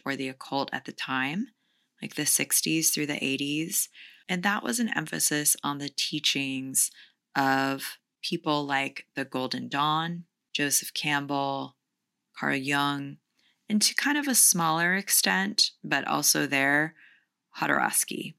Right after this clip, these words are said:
And the fact is, all of these are people I don't agree with.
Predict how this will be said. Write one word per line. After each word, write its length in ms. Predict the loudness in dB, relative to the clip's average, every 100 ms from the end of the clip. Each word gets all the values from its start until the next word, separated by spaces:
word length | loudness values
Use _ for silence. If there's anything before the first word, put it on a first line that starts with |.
| _
And 120 | -2 0
the 60 |
fact 380 | 2 2 2 0
is, 560 | 2 2 2 2 2 -2 _ _ _ _ _ 2
all 240 | 4 6
of 120 | 2
these 180 | 2 2
are 120 | 2
people 360 | 0 -4 -2 0
I 140 | 2
don't 200 | 0 -2
agree 280 | -2 -2 0
with. 440 | 0 -2 -4 -14